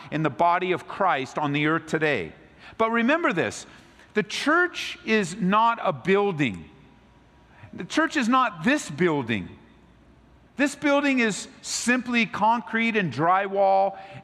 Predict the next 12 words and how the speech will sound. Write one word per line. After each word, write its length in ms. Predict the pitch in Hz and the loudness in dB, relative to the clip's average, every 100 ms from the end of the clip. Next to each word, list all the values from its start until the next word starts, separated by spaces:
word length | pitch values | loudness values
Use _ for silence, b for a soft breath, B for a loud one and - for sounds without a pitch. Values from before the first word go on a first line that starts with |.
| - | -2
and 180 | 180 | 0
it's 160 | 196 - | 0 -2
empty 460 | - 269 311 208 170 | 0 0 0 -2 0
most 340 | 160 180 - | 2 0 -2
of 80 | 196 | -2
the 80 | 202 | 0
week. 280 | 254 175 | 0 -2
This 200 | 185 175 | -2 -2
room 180 | 185 208 | 0 0
right 140 | 214 202 | 2 2
here 160 | 202 | 0
is 160 | 147 | 0